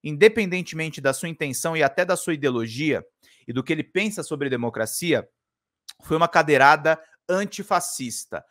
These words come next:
Ela foi imantada por um poder simbólico. Nesse sentido, os antifascistas e aqueles que prezam pela democracia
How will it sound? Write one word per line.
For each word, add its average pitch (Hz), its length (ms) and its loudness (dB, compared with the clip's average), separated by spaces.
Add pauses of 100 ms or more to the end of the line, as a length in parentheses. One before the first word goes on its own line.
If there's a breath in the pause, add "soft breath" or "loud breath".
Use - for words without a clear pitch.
(180)
Ela 120 200 -4
foi 160 140 -4
imantada 160 540 -2
por 180 160 -6
um 180 80 -6
poder 156 300 -4
simbólico. 147 720 0 (240)
Nesse 185 300 -4
sentido, 160 460 -6
os 131 120 -6
antifascistas 190 1040 -4 (240 soft breath)
e 170 80 0
aqueles 190 380 0
que 185 140 -10
prezam 156 360 -2
pela 123 240 -2
democracia 117 720 -4